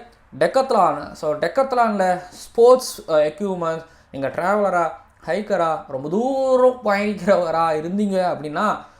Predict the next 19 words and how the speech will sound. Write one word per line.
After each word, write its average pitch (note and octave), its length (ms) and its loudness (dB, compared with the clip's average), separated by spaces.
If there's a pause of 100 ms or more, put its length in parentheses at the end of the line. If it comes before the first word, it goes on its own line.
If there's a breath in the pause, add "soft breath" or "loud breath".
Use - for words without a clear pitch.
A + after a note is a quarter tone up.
(200 loud breath)
உங்களுக்காகவே G#3 920 0
இருக்குது F3+ 500 -2 (140)
டெக்கத்லான். C#3+ 760 0
So, D3 160 -12
நீங்க B2+ 160 -6
கொடுக்குற A3+ 480 -2
காசுக்கு E3 640 -8
ஏத்த D#3 100 -10
மாதிரியான C#3+ 300 -6 (160)
குவாலிட்டியான G#3+ 1000 -8
பொருட்கள் E3 460 -8 (260 soft breath)
அங்க C3+ 160 -8
கிடைக்கும், E3 540 -6
எக்யூப்மெண்ட்ஸ் G3+ 540 -4
கிடைக்கும். D#3+ 460 -8
நம்பி A3+ 380 -6
நீங்க G3+ 220 -4
போய் F3+ 160 -6
வாங்கலாம். F3 500 0